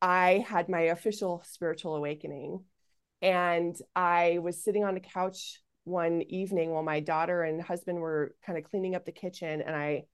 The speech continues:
I thought I was leaving my body. Like, I could felt, I thought I, I was, I remember sitting and thinking, "I'm gonna, I'm just gonna float out of this house. Like, what is happening?" And I, <laughs> and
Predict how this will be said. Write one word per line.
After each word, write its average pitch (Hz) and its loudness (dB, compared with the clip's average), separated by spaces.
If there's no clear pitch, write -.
I 180 4
thought 185 6
I 185 10
was 160 2
leaving 175 0
my 143 0
body. 143 2
Like, 160 0
I 160 2
could 156 -10
felt, 175 4
I 170 4
thought 175 4
I, 180 6
I 185 6
was, 180 0
I 185 8
remember 214 4
sitting 196 0
and 175 -4
thinking, 180 -6
"I'm 185 2
gonna, 240 -2
I'm 208 -2
just 254 -8
gonna 190 -2
float 185 -2
out 190 2
of 196 -4
this 202 -8
house. 262 -4
Like, 180 -4
what 180 -4
is 214 -10
happening?" 180 -6
And 220 10
I, 262 4
<laughs> - 4
and 214 8